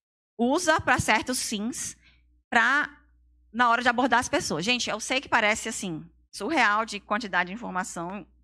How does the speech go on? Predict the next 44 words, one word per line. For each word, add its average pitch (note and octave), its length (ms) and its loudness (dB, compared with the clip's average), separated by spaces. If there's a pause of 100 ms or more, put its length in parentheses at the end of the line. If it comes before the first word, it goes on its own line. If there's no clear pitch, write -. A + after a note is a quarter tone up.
(100)
e F3+ 80 -20
coisas, G#3 440 -6
mas G#3 540 -2 (1040)
a A#3 120 2
ideia A3+ 260 2
é B3+ 40 4
a C4 40 2
gente C4+ 240 -8
ter A#3+ 140 -2
isso A#3+ 160 -8
como C#4 200 -6
base G#3 580 0 (380)
pra, F#4 220 2
nas G4 240 0
conversas, G4 480 0
a F#4+ 100 -2
gente E4+ 320 -2
ir C#4+ 420 -4
aco-, - 540 0
abordando B3+ 500 2
isso D#4 160 -4
de C4 80 -8
uma C4+ 120 0
maneira C4+ 320 2
mais C4+ 240 2
natural, F4 520 0
tá? G#3 220 -4 (480)
Então, C#4 140 -2
ele D4 100 -2
traz B3 260 2
esse - 140 -4
tipo, A#3+ 260 -2
cinco A#3+ 320 -2
tipos G3+ 280 -8
de G#3+ 80 -8
perguntas: C4 560 -6
o C4 100 -4
que, G#3+ 240 2
como, G#3 260 0
por G#3 240 -6
quê, F#3 220 0
onde F3+ 300 -2
e A#3+ 40 -6
quando. A3+ 480 0